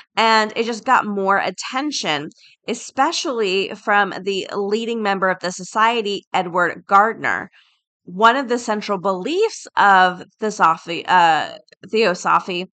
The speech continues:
is that humanity is undergoing a cycle of evolution towards increasing perfection. And Gardner recognized the potential significance of the photographs for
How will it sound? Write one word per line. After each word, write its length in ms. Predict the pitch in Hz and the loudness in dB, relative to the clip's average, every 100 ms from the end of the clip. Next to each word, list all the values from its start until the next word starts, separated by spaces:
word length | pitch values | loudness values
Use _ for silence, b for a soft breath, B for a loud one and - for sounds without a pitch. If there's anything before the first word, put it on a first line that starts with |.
| _ _ - | _ _ -6
is 140 | 226 226 | -4 2
that 220 | 202 208 | 2 0
humanity 720 | 247 233 220 240 262 294 277 - | -6 -2 -2 -2 -4 -4 -6 -4
is 200 | 202 - | -6 -4
undergoing 560 | 214 190 190 180 180 | -6 -4 0 0 0
a 40 | 180 | -4
cycle 320 | 190 180 175 | -6 -6 -4
of 100 | 175 | -2
evolution 760 | 165 170 220 311 - - - - b b _ | -2 -2 -2 -4 -4 -8 -10 -16 b b _
towards 380 | - 226 208 208 | -2 2 0 -2
increasing 760 | 196 190 - 156 165 165 165 - | -8 -8 -6 -8 -6 -8 -8 -10
perfection. 920 | - 170 - 233 240 - 98 58 202 b b b b | -8 -6 -2 -2 -2 -10 -8 -10 -14 b b b b
And 180 | 214 214 | -4 2
Gardner 500 | 226 226 233 233 220 | 4 4 4 -2 -2
recognized 880 | 190 220 403 440 302 190 170 185 180 | 2 2 2 -2 -2 0 2 0 -6
the 100 | 180 | -10
potential 460 | 196 196 196 190 | -8 -8 -8 -8
significance 680 | 180 190 180 208 226 214 190 | -10 -8 -6 -6 -6 -8 -6
of 100 | 175 - | -8 -8
the 80 | 170 | -4
photographs 640 | 214 208 180 165 175 - - | -4 -2 2 2 2 -8 -16
for 560 | - 190 175 170 135 | -6 0 2 0 -2